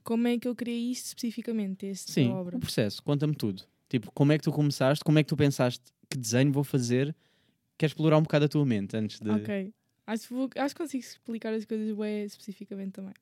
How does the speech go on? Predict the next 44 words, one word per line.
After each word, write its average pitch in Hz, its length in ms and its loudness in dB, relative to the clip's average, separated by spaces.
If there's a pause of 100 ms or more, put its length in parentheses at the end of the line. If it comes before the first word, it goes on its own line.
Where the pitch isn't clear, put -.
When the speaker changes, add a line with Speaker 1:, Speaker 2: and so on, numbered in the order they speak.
(260)
Speaker 2:
Ok. 104 320 -6 (680)
Tell 92 220 -4
me. 95 160 -6 (260)
Speaker 1:
Ah, 233 380 -2
então, 226 340 -4
a 196 60 -6
parte, 214 320 -8 (300)
pronto, 208 260 -6
a 196 40 -8
parte 208 260 -6 (120)
do 202 100 -6
nome 202 440 -4 (300)
já 208 180 -4
tinhas, 214 300 -2
já 208 180 -4
tinhas 208 240 -6
dito 196 160 -6
que - 80 -10
era 202 100 -4
em 214 120 -2
cima, 285 400 -8
então 233 280 -2
eu 226 60 0
tinha 214 180 0
de 202 60 -4
arranjar 202 400 -2
uma 196 120 -2
maneira 214 540 -2
onde 208 300 -2 (180)
as 214 140 -8
minhas 208 180 -4
personagens 190 760 -8
aparecessem. 190 720 -10 (400)
E 202 60 -6
eu 202 60 -2
não 208 120 -2
ia 208 140 -2
só 208 140 -10
meter 214 240 -2
aqui, 214 200 -8
tipo, - 320 -10
personagens 202 460 -6
à 202 120 -6
toa, 285 380 -4